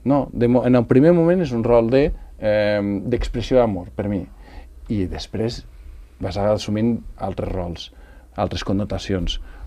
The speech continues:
Però com a pare, com a figura jeràrquica, o com a... no és almenys el sentiment inicial, sinó, és a dir, m'estimo la meva parella i què hi ha més bonic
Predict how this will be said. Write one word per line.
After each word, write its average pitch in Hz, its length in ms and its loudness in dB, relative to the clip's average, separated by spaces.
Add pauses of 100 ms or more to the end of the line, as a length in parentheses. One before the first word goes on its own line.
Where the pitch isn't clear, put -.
(200)
Però 117 840 12 (420)
com 120 160 2
a 113 100 4
pare, 131 520 4
com 107 160 -2
a 107 60 0
figura 120 440 4
jeràrquica, 120 880 2
o 107 120 -6
com 107 200 -4
a... 107 180 -10 (120)
no 117 500 2
és 117 240 0
almenys 110 500 -2
el 104 100 -6
sentiment 95 420 -6
inicial, 101 540 -2 (720)
sinó, 90 360 -4
és 92 120 -4
a 98 60 -2
dir, 92 240 -2 (280)
m'estimo 113 380 -6
la 113 100 0
meva 113 140 0
parella 123 460 2
i 127 100 -4
què 107 140 -6
hi 107 60 0
ha 110 40 -2
més 110 220 -4
bonic 107 380 -2